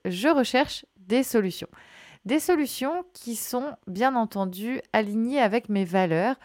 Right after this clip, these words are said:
du prendre soin de moi, de ma famille, mais aussi de la planète, avec des produits qui sont écologiques,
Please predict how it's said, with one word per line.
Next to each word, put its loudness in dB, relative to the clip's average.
du -4
prendre 0
soin -2
de 0
moi, 2
de -2
ma 2
famille, -2
mais 0
aussi -2
de 2
la 2
planète, -4
avec 0
des 2
produits -4
qui -8
sont -4
écologiques, -2